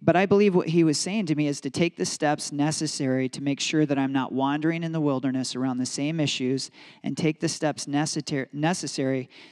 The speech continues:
to maintain a soft heart with the Lord and with others. This is our, this is our job as Christians. We need to take the steps necessary to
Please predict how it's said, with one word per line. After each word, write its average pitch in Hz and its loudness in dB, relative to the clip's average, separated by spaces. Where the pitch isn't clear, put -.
to 156 -2
maintain 165 0
a 139 -4
soft 156 -4
heart 170 -2
with 139 -2
the 139 -2
Lord 156 4
and 135 -2
with 135 -6
others. 131 -2
This 147 -2
is 175 -2
our, 151 2
this 139 -4
is 170 -8
our 170 0
job 147 -2
as 131 -4
Christians. - -6
We 147 -2
need 170 0
to 170 4
take 160 0
the 160 2
steps - -4
necessary 147 -2
to 131 -6